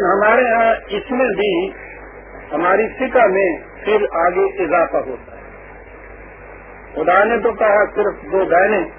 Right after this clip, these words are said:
انہوں نے کہا کہ بات نامکمل رہے۔ بہنیں صرف نہیں، پھوپھی بھانجی بھی نہیں، آ، پھوپھی بھتیجی،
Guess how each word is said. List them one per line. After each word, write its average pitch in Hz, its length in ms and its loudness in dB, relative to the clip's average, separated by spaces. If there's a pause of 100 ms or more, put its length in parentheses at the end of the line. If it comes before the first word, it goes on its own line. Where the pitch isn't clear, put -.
(1900)
انہوں 214 220 0
نے 226 200 0
کہا 214 260 4
کہ 202 140 0
بات 185 360 2
نامکمل 165 680 0
رہے۔ 120 400 -12 (3000)
بہنیں 233 520 2
صرف - 240 2
نہیں، 359 360 0 (1000)
پھوپھی 240 580 -4 (140)
بھانجی 214 500 -2
بھی 208 120 0
نہیں، 196 360 -2 (1500)
آ، 165 220 4 (200)
پھوپھی 208 560 -4
بھتیجی، 175 560 -2